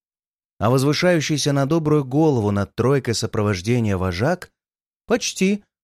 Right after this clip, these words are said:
полутораметровый. Стая обегала дозором свою территорию, где гончие считались безоговорочными хозяевами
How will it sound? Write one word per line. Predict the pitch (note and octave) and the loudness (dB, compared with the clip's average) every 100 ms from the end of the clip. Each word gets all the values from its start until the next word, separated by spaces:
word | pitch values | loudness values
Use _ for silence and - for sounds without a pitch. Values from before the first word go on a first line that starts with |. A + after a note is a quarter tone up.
| _ | _
полутораметровый. | E3 F3 C3+ C3+ D3+ D3+ D3 - G#2+ F2 D#2 D2 - _ _ _ _ _ _ _ - | 2 2 2 2 2 2 0 0 0 0 -4 -8 -14 _ _ _ _ _ _ _ -10
Стая | - G3+ G3 A2 D#2 _ _ _ - | -4 2 2 2 -4 _ _ _ 0
обегала | A#2 D3+ A3+ G#3 | 2 4 4 2
дозором | E3 C3+ E3+ E3 C#3+ | 0 0 2 2 0
свою | - C3 | 0 -2
территорию, | B2+ B2+ B2 - G2+ F2+ D2+ - _ _ _ _ _ - | 0 -2 -2 -2 -2 -2 -6 -12 _ _ _ _ _ -6
где | G2 E3 | 0 2
гончие | A3+ F#3+ F3 - G#3+ | 4 2 2 -2 -4
считались | F3 D3+ D3 E3 D#3 - - _ - | -2 -2 2 2 2 -2 -10 _ -20
безоговорочными | D3 - A#3 A3 G3 F#3+ D#3 F3 D#3+ - D3 C#3 | -6 0 0 0 0 0 2 2 0 -2 -2 -2
хозяевами | - C3 B2 C#3 G2+ E2+ E2 D#2+ | -2 -2 0 0 0 -4 -6 -8